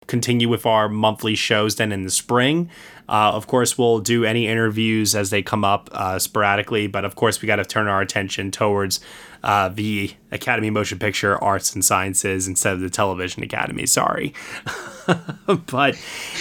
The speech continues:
it's been a, it's been fun. You know, we did more Emmy coverage this year than we ever have in the past. We did more interviews than we've ever done in the past, and, uh, I'm very happy with the way that things turned out. I had a lot of fun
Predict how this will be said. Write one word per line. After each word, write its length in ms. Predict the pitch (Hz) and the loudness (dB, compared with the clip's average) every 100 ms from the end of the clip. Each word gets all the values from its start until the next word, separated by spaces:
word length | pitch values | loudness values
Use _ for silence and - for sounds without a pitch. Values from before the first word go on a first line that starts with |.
| - | -4
it's 140 | 170 170 | -4 0
been 120 | 247 | 0
a, 100 | 247 | 0
it's 200 | 202 185 | 0 0
been 160 | 233 | 0
fun. 340 | 202 214 190 120 | 0 0 2 2
You 100 | 113 | 2
know, 100 | 131 | 2
we 100 | 147 | 2
did 180 | 139 151 | 2 2
more 540 | 139 143 156 175 185 | 2 2 4 4 2
Emmy 260 | - 143 143 | 2 2 2
coverage 420 | - 127 120 113 | 2 0 2 2
this 200 | 120 - | 0 2
year 140 | 120 | 2
than 120 | 110 110 | 2 2
we 120 | 113 | 2
ever 180 | 110 104 | 2 2
have 380 | 110 107 107 | 2 2 2
in 120 | 104 101 | -2 -6
the 60 | |
past. 360 | - 113 110 - | -2 0 0 0
We 60 | |
did 140 | 104 98 | -4 -2
more 240 | 98 117 | 0 0
interviews 480 | - 120 117 123 117 | 2 2 2 2 2
than 100 | 117 | 0
we've 160 | 113 113 | 2 2
ever 140 | 117 | 2
done 160 | 113 113 | 2 0
in 80 | |
the 80 | 110 | -2
past, 460 | 110 123 120 120 - | -2 2 2 2 0
and, 240 | 110 107 - - - - - | 0 -2 -6 -20 -20 -18 -4
uh, 320 | 110 113 113 - | 2 4 2 2
I'm 420 | 139 170 208 214 | 0 2 2 2
very 480 | 175 226 240 247 240 | 2 2 2 2 2
happy 420 | 165 254 294 147 | 2 0 2 0
with 200 | 117 110 | 0 0
the 60 | 123 | 2
way 140 | 117 | 2
that 100 | 113 | 2
things 360 | 117 110 107 - | 0 -2 0 0
turned 280 | 123 110 | 0 2
out. 220 | 104 98 98 | 2 2 4
I 180 | 107 | 2
had 140 | 113 131 | 2 2
a 60 | |
lot 180 | 123 127 | 2 2
of 60 | 131 | 0
fun 500 | - 143 151 104 | 0 2 2 0